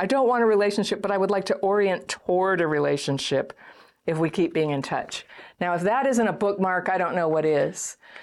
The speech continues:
To try to set you up to hope that he will want a relationship if you keep seeing him and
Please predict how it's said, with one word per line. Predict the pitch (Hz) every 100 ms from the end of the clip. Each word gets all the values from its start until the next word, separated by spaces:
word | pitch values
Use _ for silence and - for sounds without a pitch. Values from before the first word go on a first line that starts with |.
| - -
To | 185
try | - 214
to | 214
set | 208 247 240
you | 226 202
up | 170 -
to | 190
hope | 156 214 196 -
that | - 151
he | 180 180
will | 180 226 240
want | 220 175 156
a |
relationship | 156 151 147 147 165 - 170 156
if | 175
you | 185
keep | 175 202 -
seeing | - 202 185 170
him | 147 143
and | 143